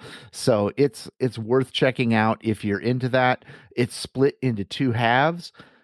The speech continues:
So a lot of times what happens with American Horror Story, the, and I think we talked about this when we talked about American Horror Stories, the series that was out this summer. Um, but a lot of times what happens is that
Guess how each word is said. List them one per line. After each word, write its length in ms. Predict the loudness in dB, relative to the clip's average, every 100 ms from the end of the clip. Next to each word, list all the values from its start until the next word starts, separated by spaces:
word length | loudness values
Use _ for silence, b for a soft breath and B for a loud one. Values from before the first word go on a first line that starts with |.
| B
So 320 | 0 2 2
a 60 | 2
lot 220 | 4 4
of 80 | 0
times 340 | 0 0 0
what 100 | 0
happens 400 | 2 2 2 0
with 140 | 0 0
American 320 | 0 0 2
Horror 160 | 2 2
Story, 520 | 0 0 2 0 -4 _ _ _ -2
the, 180 | -2 0
and 80 | -2
I 80 | 0
think 140 | -2
we 80 | -2
talked 240 | 0 0
about 220 | 2 0 2
this 200 | -2 0
when 380 | 0 0 -4
we 100 | -6
talked 260 | -4 -4 -4
about 120 | -4 0
American 260 | -2 -2
Horror 240 | 0 2 0
Stories, 880 | 0 0 2 2 2 4 4 2 -2
the 160 | -6
series 520 | -2 0 0 0 -2
that 140 | -4 -4
was 140 | 0
out 220 | 0 0
this 180 | -2 -4
summer. 460 | -2 0 2 2 0 B B B B B -6
Um, 260 | 0 2 2
but 160 | 0
a 40 | 2
lot 160 | 2 2
of 80 |
times 280 | 0 0 0
what 140 | -2 0
happens 560 | 2 2 0 -2 -6 _
is 260 | 0 0 0
that 340 | 0 2 0